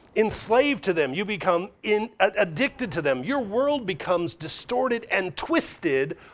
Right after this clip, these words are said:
around your idol. And when we do that to our children, when we make them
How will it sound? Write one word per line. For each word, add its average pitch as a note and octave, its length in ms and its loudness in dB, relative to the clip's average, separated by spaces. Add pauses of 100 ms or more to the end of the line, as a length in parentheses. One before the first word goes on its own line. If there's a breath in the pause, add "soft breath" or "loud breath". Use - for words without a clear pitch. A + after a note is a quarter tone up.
around C#3+ 600 2 (340 loud breath)
your F#3+ 320 2
idol. A3 440 6 (420 loud breath)
And F#3+ 240 4
when G#3 220 4
we G3 120 -2
do G#3+ 340 2
that D4 280 8
to B3 240 2
our F3 160 6
children, D#3 920 0
when F#3+ 200 4
we F#3+ 140 4
make G3+ 460 0
them G3+ 440 2